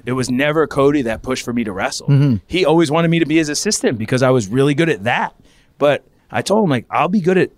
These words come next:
Speaker 1: anything because I have the drive to do it." You know what I mean? I'm, but I'm gonna mess up a lot, like, all the time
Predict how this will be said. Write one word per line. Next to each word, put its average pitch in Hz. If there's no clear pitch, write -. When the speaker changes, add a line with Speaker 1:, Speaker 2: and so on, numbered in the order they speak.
Speaker 1:
anything 165
because 127
I 120
have 131
the 117
drive 123
to 123
do 113
it." -
You 127
know 156
what 160
I 160
mean? 170
I'm, 196
but 156
I'm 160
gonna 208
mess 156
up 165
a 160
lot, 190
like, 117
all 151
the 151
time 160